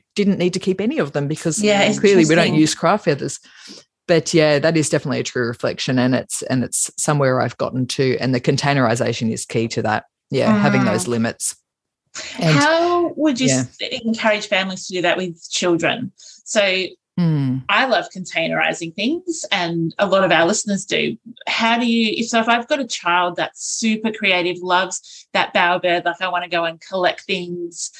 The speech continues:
Speaker 2: any
Speaker 1: Mm.
Speaker 2: ideas on how to do that for them? Or is the useful box, chuck it all in together, better for the way their brains work?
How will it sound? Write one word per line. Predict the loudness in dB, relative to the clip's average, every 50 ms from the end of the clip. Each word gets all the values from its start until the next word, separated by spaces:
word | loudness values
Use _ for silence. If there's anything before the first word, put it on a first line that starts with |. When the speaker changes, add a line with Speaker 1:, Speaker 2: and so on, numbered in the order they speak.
| -20 _ _ _ _ _ _ _ _ _ _ _ _ 2
Speaker 2:
any | 4 6 6 6 6
Speaker 1:
Mm. | 6
Speaker 2:
ideas | 6 4 4 2 2 2 0 0 0 0
on | 0 0 0 -2 -4
how | -2 -2 -2 -2
to | 0 -2
do | 0 0
that | 0 0 0 -2
for | -4 -4
them? | -2 -2 0 0
Or | 2 2 2
is | 2 2 0 -2 -2 -4
the | -6 -4
useful | -4 -4 -4 -6 -4 -4 -6 -4
box, | -2 -2 -2 -2 -4 -6 -4
chuck | -2 0 0 0 2
it | 2 2
all | 2 2
in | 0 -2 -4
together, | -6 -4 -2 0 0 2 0 0 -2 -4 -6 -8 _ _ _ _ _ -18
better | -16 -6 -2 0 0 0 0
for | -2 -2 -2
the | 0 0
way | 2 2 2
their | 0 0 -2
brains | 0 0 0 0 0 0 -4 -6 -6 -4
work? | -2 -2 0 0 -2 -2 -4